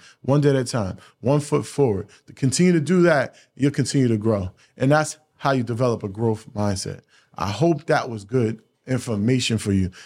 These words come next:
It was definitely good information for me. I definitely enjoyed this, and I, I'm gonna continue to grow in my mindset, in my life, in every aspect of my life.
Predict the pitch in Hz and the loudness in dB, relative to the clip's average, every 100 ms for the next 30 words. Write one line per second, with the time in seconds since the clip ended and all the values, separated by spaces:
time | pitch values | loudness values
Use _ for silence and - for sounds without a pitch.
0 | - - 127 113 143 165 185 165 165 151 | -10 0 2 4 2 2 2 2 2 2
1 | 147 147 147 143 131 135 127 104 - - | 2 2 0 -4 -2 0 0 -2 -8 -20
2 | _ _ 117 113 151 131 139 123 113 131 | _ _ -4 2 2 2 -2 -2 0 0
3 | 117 113 107 - - 107 107 98 - 107 | 2 0 0 -6 -6 -2 0 -2 -2 -2
4 | 80 110 107 104 104 - 160 160 151 139 | 0 0 0 -2 -4 0 2 2 2 -2
5 | 127 - _ - 104 123 139 170 - _ | -2 -6 _ -14 -2 2 2 -2 -10 _
6 | - 110 98 113 147 151 160 156 - _ | -2 0 2 4 2 2 0 0 -2 _
7 | _ - 110 101 110 147 156 156 _ _ | _ -2 0 2 2 0 0 -6 _ _
8 | _ _ _ 120 110 139 147 151 143 143 | _ _ _ -4 0 2 2 2 0 -2
9 | - 135 131 123 127 110 | -4 -4 0 2 2 0